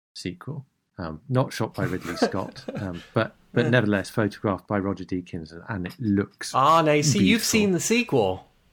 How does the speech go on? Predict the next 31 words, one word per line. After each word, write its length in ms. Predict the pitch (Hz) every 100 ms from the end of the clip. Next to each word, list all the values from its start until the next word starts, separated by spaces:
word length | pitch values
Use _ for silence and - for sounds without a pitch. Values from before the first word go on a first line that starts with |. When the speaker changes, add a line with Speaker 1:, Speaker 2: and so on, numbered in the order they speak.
| _ _ -
Speaker 2:
and 160 | 139 131
so 180 | 160
that 240 | 143 175 196
might 140 | 175
Speaker 1:
I 60 | 151
ha- 200 | 143 147 - -
Speaker 2:
retcon 800 | 139 180 - 135 120 117 117 113 - _ _
or 460 | - 131 127 123 123
not 280 | 123 160 180
retcon 800 | 117 113 - 113 101 101 98 107 _ _
or 560 | 139 120 117 117 110 - _ _ _ _ -
clean 280 | - 165 151
up 300 | 143 135 - _ _ _ _
or 140 | 135 127
mess 320 | 156 208 -
up 360 | 104 104 - _ -
some 260 | - 123
of 60 | 123
this 160 | 123 -
film. 360 | 196 110 -
So 280 | - 113 110 - - - -
try 160 | - 269
to 80 | 214
divorce 220 | 180 151
Speaker 1:
It 60 | 131
does 220 | 180 175
a 40 |
Speaker 2:
yourself. 60 | -
Speaker 1:
bit, 160 | 107 123
and 160 | 120
I, 220 | 123 143